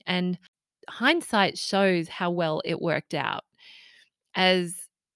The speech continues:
I would have had a much more difficult time stepping back in to manage the company so suddenly if I hadn't plugged back into it for those couple of months prior. And I saw firsthand how my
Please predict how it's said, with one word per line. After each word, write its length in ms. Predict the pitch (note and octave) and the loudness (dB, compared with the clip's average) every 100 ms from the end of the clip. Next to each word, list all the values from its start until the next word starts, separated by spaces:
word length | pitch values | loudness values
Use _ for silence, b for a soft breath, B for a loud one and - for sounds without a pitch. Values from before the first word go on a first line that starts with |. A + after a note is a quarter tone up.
| _ - | _ -2
I 80 | G#3 | 0
would 160 | G#3+ A#3+ | 2 2
have 160 | A#3+ | 2
had 200 | A#3 A3 | 0 2
a 60 | G#3+ | 2
much 460 | G3 F3+ F3+ F3 F3+ | 4 2 0 0 -2
more 160 | E3+ | -2
difficult 560 | E3+ D#3+ - - E3 - | -2 -4 -6 -4 -4 -4
time 460 | - D#3+ D#3 G3 | -6 -4 0 0
stepping 480 | G#3+ - D#3+ E3+ D#3+ | -2 -2 -2 -2 -2
back 260 | D#3 D3+ - | -2 -4 -4
in 180 | D#3 D#3 | -4 -4
to 120 | E3+ | -4
manage 520 | D3+ C#3+ D#3 D3+ - | -4 -2 -4 -6 -6
the 100 | E3 | -10
company 600 | - D3+ D3 E3+ D#3+ F#3 | -6 -8 -6 -4 -2 -2
so 280 | G#3+ - D#3+ | -2 -2 -2
suddenly 640 | - D#3 D#3 D#3+ F3 G#3 - | -2 -4 -2 -2 0 -2 -2
if 140 | F3+ | 0
I 80 | E3+ | 0
hadn't 340 | F3 F3 F3 | 2 0 0
plugged 340 | - E3 E3 - | -2 -2 -2 -4
back 240 | D3+ - | -6 -4
into 440 | D#3 D#3 D3 D#3 | -4 -4 -4 -2
it 160 | D3 - - | -2 -4 -8
for 100 | D#3 | -4
those 240 | D#3 D3 | -2 -2
couple 300 | - D#3+ D3+ | -4 -6 -4
of 120 | D3 | -4
months 320 | D#3+ C#3 - - | -2 -4 -6 -10
prior. 560 | - C#3+ B2+ - - - B B B B B B B B _ _ | -4 -4 -2 -2 -4 -8 B B B B B B B B _ _
And 140 | - G#3+ | 2 4
I 60 | |
saw 360 | G#3 - A3 A#3 | 4 4 4 6
firsthand 920 | G#3 - A3+ A3+ - - G3 G3+ E3 | 4 -2 0 0 -2 -2 2 2 2
how 460 | E3+ - F3+ F3 F3 | -2 -6 -2 0 0
my 160 | E3+ | 0